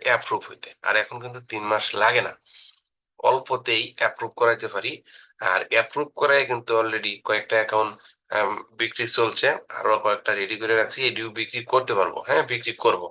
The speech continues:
তাই আশা করি ভালো থাকবেন, সুস্থ থাকবেন। যদি ট্রেডিং করার টাকা থাকে, তাহলে আপনারা ট্রেডিং করেন। আর আমি যে ট্রেডিং গুলা করছি, এই ট্রেডিং এর ভিডিও গুলাও আপনারা চাইলে আমার কাছ থেকে নিতে পারবেন। যদি চান, তাহলে দিব,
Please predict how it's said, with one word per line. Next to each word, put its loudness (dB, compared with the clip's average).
তাই 2
আশা 2
করি -2
ভালো 4
থাকবেন, 2
সুস্থ -4
থাকবেন। -2
যদি -4
ট্রেডিং 2
করার 4
টাকা 2
থাকে, 2
তাহলে 2
আপনারা 2
ট্রেডিং -2
করেন। 2
আর 4
আমি 2
যে -2
ট্রেডিং -2
গুলা 2
করছি, 0
এই 0
ট্রেডিং -4
এর 0
ভিডিও -6
গুলাও 2
আপনারা 0
চাইলে 0
আমার 2
কাছ -6
থেকে -10
নিতে -2
পারবেন। 0
যদি -4
চান, 4
তাহলে -2
দিব, 0